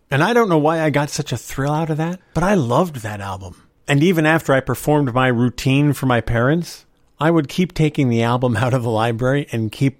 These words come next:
performing the routine for my own amusement. I would play Comedy Minus One over and over again, and I would rehearse it in my head, and I'd rehearse it in my bedroom until I had that routine locked down.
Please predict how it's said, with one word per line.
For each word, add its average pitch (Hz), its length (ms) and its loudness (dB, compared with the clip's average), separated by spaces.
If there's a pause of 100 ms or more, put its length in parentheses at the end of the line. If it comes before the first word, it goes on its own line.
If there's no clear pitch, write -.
(140)
performing 120 480 0
the 107 80 0
routine 117 420 0
for 113 140 -2
my 110 160 2
own 139 160 4
amusement. 135 640 0 (360)
I 139 120 2
would 151 240 0
play 131 300 0
Comedy 165 400 0
Minus 139 440 0
One 113 300 0
over 156 260 2
and 151 80 2
over 123 280 2
again, 98 460 -2 (200)
and 117 160 0
I 123 80 4
would 131 200 2
rehearse 113 460 2
it 151 120 0
in 139 120 2
my 131 180 2
head, 107 520 -2
and 117 100 -2
I'd 104 120 -2
rehearse 117 420 -2
it 135 80 0
in 147 100 2
my 139 120 2
bedroom 98 520 -2 (240)
until 120 300 2
I 123 120 2
had 131 340 0
that 123 240 0
routine 117 480 -2
locked 107 500 -2
down. 90 420 -6